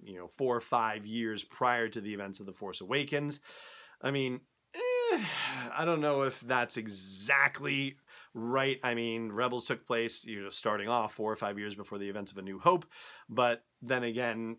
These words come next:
you know, maybe they didn't have as recent a tie to the original trilogy, the intended, uh, audience for the show, and so maybe it didn't matter as much. Be that as it may, the purpose of it is intentional so that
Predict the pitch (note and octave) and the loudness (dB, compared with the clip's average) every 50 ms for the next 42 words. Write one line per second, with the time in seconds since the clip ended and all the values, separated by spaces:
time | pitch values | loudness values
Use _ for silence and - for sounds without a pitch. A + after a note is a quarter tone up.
0 | _ - A2+ G#2+ G2+ G2+ G2+ G2 G#2 G#2+ A2 A2+ A2 G#2+ A2 G#2+ G#2+ G#2 G#2 G#2 | _ -10 -8 -6 -4 -4 -6 -4 -2 -2 -2 -2 -2 -2 -2 -4 -4 -6 -8 -12
1 | G#2+ A2 - - A2 G#2+ G#2 G#2 G2+ F#2+ G2+ G2 G2 F#2 G2+ G#2+ C3 C#3 - - | -12 -12 -6 -2 0 0 0 0 -2 -4 -6 -6 -6 -6 -4 -2 0 0 0 0
2 | A#2+ A2 G2+ G#2 G2 - - B2 A#2 A2+ A2+ G#2+ G#2 G2 G2+ G2 G2 G2+ G2 F#2 | -2 -4 -4 -6 -8 -2 2 2 4 4 2 0 -4 -6 -4 -4 -4 -4 -4 -6
3 | G2 F#2 F#2 F#2 - A2+ F#2+ F#2 F#2 F2 F#2+ F#2+ F#2+ F#2 G2 F#2+ F#2+ F#2 F2+ F2+ | -8 -8 -8 -6 -6 -6 -4 -6 -8 -10 -10 -12 -12 -12 -12 -12 -12 -12 -12 -12
4 | - - A2 F#2+ F#2+ F#2 F#2 - - - - - - _ _ - A#2+ G#2+ G2 G2 | -10 -10 -8 -6 -8 -8 -10 -14 -20 -20 -20 -20 -20 _ _ -4 -2 0 0 -2
5 | G2+ G#2 - _ A#2+ A2+ A#2 A2 G#2 F#2+ F#2 F2+ - - - - G#2 G2 F#2+ F#2 | -4 -6 -4 _ 2 2 2 2 0 -6 -8 -10 -10 -10 -6 -4 -4 -4 -4 -4
6 | F#2 F2+ - - G2 F#2 F2+ F#2 F2+ F2 - G2 F#2 F#2 G2+ G#2 G2 F#2+ F2+ F2+ | -6 -8 -6 -6 -6 -6 -4 -6 -8 -6 -6 -6 -4 -4 -4 -6 -6 -8 -8 -8
7 | G#2+ G2 F#2+ F#2 F#2 F#2+ G#2 A2+ A2+ G#2 F#2+ F2 F2 F2 - - F2+ F2 - - | -8 -8 -8 -10 -6 0 2 4 4 4 0 -4 -8 -12 -12 -14 -14 -14 -14 -16
8 | - - - - - - - - - - D#3 F#3+ F3 F3+ F3 E3+ E3 D3+ D3+ C#3 | -16 -16 -18 -18 -18 -18 -18 -12 -2 2 4 6 6 6 6 8 6 6 4 4
9 | C#3+ A#2+ A#2+ B2+ C3 C3 D3 C#3+ C3 A#2 A#2 A2+ A2+ A2+ - _ - B2 B2 A#2 | 0 -2 -2 -2 0 2 4 4 4 2 0 -2 -4 -6 -8 _ -6 -6 -6 -6
10 | - - - G#3+ B3+ B3+ B3+ A#3+ - - - - E3 D#3+ D#3+ E3+ E3 D3 D3 C#3 | -6 2 4 4 4 6 2 0 0 0 0 2 2 4 4 4 2 0 0 0
11 | C3+ B2 B2 A#2 - D#3 E3 E3+ - F#3+ G3 G#3 G#3+ G#3+ G3+ - - E3 D3+ C#3 | -2 -2 -4 -2 -2 -2 -2 0 0 0 0 2 2 2 0 0 0 0 0 2
12 | B2 C#3 C3 C3 B2+ - | 2 4 4 4 2 0